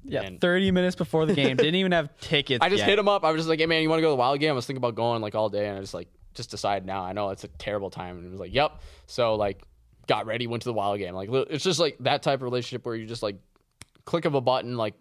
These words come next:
Speaker 2: anything could happen or, like, we don't care. So it's been really great. And, um, so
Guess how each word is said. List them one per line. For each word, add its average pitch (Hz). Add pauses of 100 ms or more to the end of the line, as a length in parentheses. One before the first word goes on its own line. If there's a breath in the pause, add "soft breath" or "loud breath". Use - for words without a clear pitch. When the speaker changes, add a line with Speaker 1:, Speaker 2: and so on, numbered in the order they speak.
Speaker 2:
anything 123
could 117
happen 113
or, 92
like, 92
we 117
don't 101
care. 87
So 85 (300 loud breath)
it's 151
been 180
really 156
great. 131
And, 117 (100)
um, 104 (400)
so 113